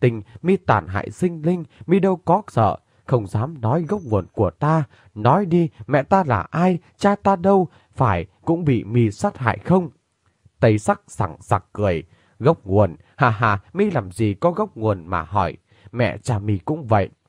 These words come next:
Thần nghiến răng vồ lấy ma vương, dùng điện khí điểm nghiến vào yếu huyệt của ma vương, làm ma vương vùng cười ré lên. "Còn nít,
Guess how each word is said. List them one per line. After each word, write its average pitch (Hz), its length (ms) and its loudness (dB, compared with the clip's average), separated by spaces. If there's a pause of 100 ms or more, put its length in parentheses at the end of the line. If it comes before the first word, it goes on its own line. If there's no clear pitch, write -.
(520)
Thần 90 360 -2
nghiến 139 320 -2
răng 123 260 -4 (100)
vồ 110 180 4
lấy 127 160 -2
ma 175 220 -2
vương, 165 280 0 (160)
dùng 127 260 0
điện 120 200 0
khí 175 380 -2
điểm 92 400 -2
nghiến 135 200 0 (180)
vào 87 280 -2
yếu 151 220 -2
huyệt 117 300 -2
của 92 140 -2
ma 127 220 -4
vương, 139 300 2 (260)
làm 139 340 0
ma 185 120 0
vương 170 320 -2
vùng 101 420 -4
cười 87 240 -2
ré 120 320 -6
lên. 120 240 2 (500)
"Còn 92 320 0
nít, 165 180 2